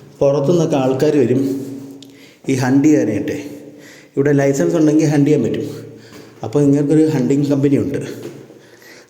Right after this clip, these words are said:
അപ്പം അവിടുത്തേക്ക് ആൾക്കാർ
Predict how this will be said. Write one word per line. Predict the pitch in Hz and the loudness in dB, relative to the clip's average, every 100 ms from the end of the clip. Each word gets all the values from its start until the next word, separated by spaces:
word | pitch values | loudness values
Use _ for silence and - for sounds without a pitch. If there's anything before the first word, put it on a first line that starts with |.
| - | -10
അപ്പം | - 202 226 - - - - - - - _ _ _ _ _ _ - - _ - | -4 -2 -4 -8 -16 -18 -20 -20 -20 -20 _ _ _ _ _ _ -20 -20 _ -6
അവിടുത്തേക്ക് | 127 139 - 175 170 180 175 - - - - - - - - _ - 127 127 | 0 0 0 0 2 2 0 -2 -8 -14 -18 -20 -20 -20 -20 _ -10 -4 -2
ആൾക്കാർ | 135 135 165 | -2 0 0